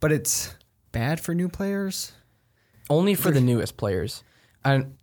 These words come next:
Speaker 2: one of the biggest arg-, or issues some people had with the game was that they were making new D L C maps as opposed to optimizing the game they currently
Speaker 1: Yeah.
Speaker 2: have. And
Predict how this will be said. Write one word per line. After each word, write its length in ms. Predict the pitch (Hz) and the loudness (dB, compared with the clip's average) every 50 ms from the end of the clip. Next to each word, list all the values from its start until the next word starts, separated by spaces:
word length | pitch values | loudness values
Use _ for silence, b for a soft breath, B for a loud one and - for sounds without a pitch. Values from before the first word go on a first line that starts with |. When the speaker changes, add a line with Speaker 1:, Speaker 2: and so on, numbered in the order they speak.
| _ - | _ -6
Speaker 2:
one 200 | - 135 143 170 | -2 0 2 2
of 60 | 196 | 2
the 60 | 196 156 | 0 0
biggest 480 | 120 143 139 139 139 143 135 139 - - - - | 2 2 4 4 4 2 0 0 -6 -6 -2 0
arg-, 260 | 120 123 123 120 - | 2 2 0 0 -2
or 260 | 120 120 107 - - _ _ _ _ _ | -2 -2 -2 -2 -6 _ _ _ _ _
issues 440 | 135 143 135 135 - 135 123 113 - | 0 0 0 2 0 0 0 0 0
some 180 | - 131 123 120 | 0 -2 -2 0
people 280 | - 135 123 120 120 | -2 -2 -2 0 0
had 160 | 120 120 117 120 | 2 2 2 0
with 80 | 117 | 0
the 80 | 101 101 | -2 -4
game 400 | 110 - 110 113 113 117 131 143 135 b b b b b b b b b b b b _ | -4 -2 0 0 2 0 0 -2 -4 b b b b b b b b b b b b _
was 120 | - 131 131 | -2 0 2
that 120 | 151 143 | 2 2
they 100 | 156 160 | 4 4
were 80 | 156 139 | 4 6
making 420 | 135 143 160 139 - 180 139 123 117 | 4 4 2 2 2 2 2 4 4
new 360 | 123 135 156 165 165 147 135 - - 127 | 4 4 4 4 2 0 0 -2 -6 -2
D 180 | - 139 143 | 0 2 4
L 100 | 147 131 | 4 2
C 240 | 123 - - 139 135 | 2 0 0 0 2
maps 500 | 127 117 113 98 110 - - - - - _ _ _ _ - | 2 2 2 0 0 -2 -4 -8 -12 -14 _ _ _ _ -4
as 140 | - 127 123 | -2 -2 -2
opposed 400 | 123 117 - 131 127 127 120 - | -4 -2 0 2 2 2 0 -2
to 60 | - 110 - | -6 -6 -4
optimizing 680 | - 120 120 - - 127 117 110 107 110 - 117 110 | -2 -2 -2 -2 -2 -2 0 0 0 -2 -2 -2 -2
the 60 | 107 107 | -4 -4
game 240 | - 120 110 107 | -4 -4 -2 -2
they 80 | 104 104 | -4 -4
currently 200 | - 123 123 123 123 123 | -2 0 0 2 2 2
Speaker 1:
Yeah. 140 | 120 117 117 113 | 2 2 2 0
Speaker 2:
have. 260 | - - - - - - b b b b b b b b b b b - | 0 0 -2 -4 -8 -14 b b b b b b b b b b b 0
And 380 | 135 131 131 123 123 123 123 | 2 2 4 4 2 2 0